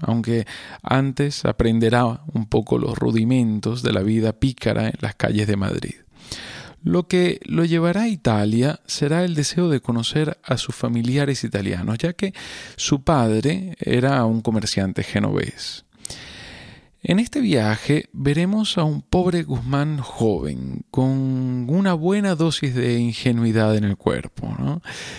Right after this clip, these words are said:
Que, eh, es engañado constantemente y malvive, pues, con algún que otro robo y, y algún que otro engaño. Vaga por Italia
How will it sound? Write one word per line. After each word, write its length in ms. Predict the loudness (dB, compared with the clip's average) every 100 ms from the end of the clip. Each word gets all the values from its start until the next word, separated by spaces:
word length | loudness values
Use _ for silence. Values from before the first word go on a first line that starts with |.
| -8 0
Que, 500 | 2 4 0 -4 -2
eh, 500 | 0 2 2 0 -2
es 280 | 0 2 2
engañado 540 | 0 2 2 4 2 2
constantemente 1160 | 0 0 0 0 0 0 0 0 -2 -2 0
y 160 | 2 4
malvive, 760 | 4 4 2 2 0 2 0
pues, 220 | -2 -6
con 320 | -6 -8 -4 -2
algún 400 | -2 0 0 0
que 120 | 0
otro 400 | 0 0 0 0
robo 600 | 0 2 2 2 2 2
y, 80 | 0
y 400 | 0 -2 0 0
algún 460 | 0 0 0 0
que 140 | 0 2
otro 500 | 2 2 2 2 2
engaño. 640 | 0 0 -2 -4 -8 -12 _ -16 -12 -12 -12 -14 -16 -6 0
Vaga 400 | 2 2 0 -2
por 200 | 0 -2
Italia 600 | 0 2 2 2 0